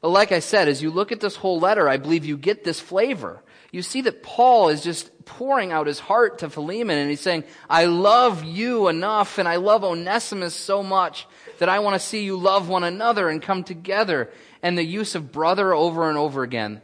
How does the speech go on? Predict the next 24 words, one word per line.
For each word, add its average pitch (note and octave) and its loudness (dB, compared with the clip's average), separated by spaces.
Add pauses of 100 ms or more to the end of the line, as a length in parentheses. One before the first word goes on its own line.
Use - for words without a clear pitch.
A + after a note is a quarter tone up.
the C3+ -4
use F3 -6
of F3 -10
sister, E3+ -6 (200)
the C#3+ -10
use F3 -6
of D#3+ -8
child, E3 2
these E3 -2
are F#3+ -6
all E3+ 2 (140)
family F3+ -2
terms. D3+ -4 (260)
And D3+ -6
Paul F#3+ 0
is E3+ 0
saying F#3 -2
in C#3+ -4
Philemon, D#3+ -2
as C3+ -6
we D3 -4
look E3 -4
at - -12
this, - -6